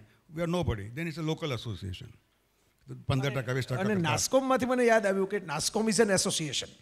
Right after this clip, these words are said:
Speaker 2: બધા સો-, અને બહુ જાણીતું છે. તમે Google કરશો તો પણ ખાસું હવે તો મળી જશે એમાં.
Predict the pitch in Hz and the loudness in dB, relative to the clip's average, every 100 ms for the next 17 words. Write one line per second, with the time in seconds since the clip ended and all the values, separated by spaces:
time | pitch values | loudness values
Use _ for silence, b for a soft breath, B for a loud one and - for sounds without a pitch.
0 | - 160 170 160 - 156 185 302 339 247 | -8 -2 0 0 -4 -4 -4 -2 2 4
1 | 226 240 185 - - b b b b - | 6 4 0 -4 -8 b b b b 0
2 | 175 190 180 180 196 190 185 190 185 180 | 2 2 2 2 2 0 -2 -2 -2 -4
3 | - 185 254 147 175 185 175 175 165 - | -2 -2 2 2 2 0 0 0 -2 -4
4 | 143 139 | -6 -8